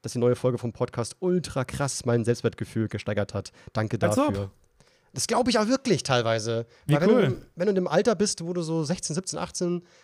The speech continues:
Speaker 1: bist und du bist halt Single, Jungfrau, dann, ich glaub, da scheißen sich so viele richtig krass ein. Und ich hoffe, dass das eben diejenigen, die es gehört haben, dann einfach so ein bisschen Stein vom Herzen fällt. So, so, „Hey, komm,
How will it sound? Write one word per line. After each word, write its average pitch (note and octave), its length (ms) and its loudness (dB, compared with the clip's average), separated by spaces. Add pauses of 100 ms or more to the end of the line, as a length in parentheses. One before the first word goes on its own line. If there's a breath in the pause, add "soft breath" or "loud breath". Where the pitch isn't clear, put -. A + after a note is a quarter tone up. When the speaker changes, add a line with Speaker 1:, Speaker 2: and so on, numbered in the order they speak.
(140 soft breath)
Speaker 1:
bist E3 300 -2
und D#3 180 0
du D3+ 260 0
bist C#3+ 140 -6
halt C3 100 0
Single, F3 580 6
Jungfrau, D#3+ 580 4
dann, C#3+ 400 2
ich - 100 -10
glaub, F3+ 100 0
da D3+ 80 -6
scheißen F#3 340 -4
sich E3+ 180 -6
so C4 180 -6
viele G3+ 280 -6
richtig A#3+ 280 -4
krass - 260 -2
ein. F3+ 320 4 (440 loud breath)
Und D3+ 240 6
ich - 260 0
hoffe, E3 260 6
dass D#3 160 4
das - 140 -2
eben C#3 500 2 (340 soft breath)
diejenigen, D#3 300 4
die D3 40 4
es - 80 2
gehört C#3 220 6
haben, C3+ 220 8
dann B2 80 6
einfach A#2+ 240 2
so C#3 100 -2
ein A#2+ 60 -2
bisschen B2 300 -2
Stein A#2+ 180 0
vom C#3 80 -2
Herzen A#2 240 0
fällt. A2+ 300 0
So, A#2 100 -2
so, A2 140 0
„Hey, A2+ 160 4
komm, A2 280 -2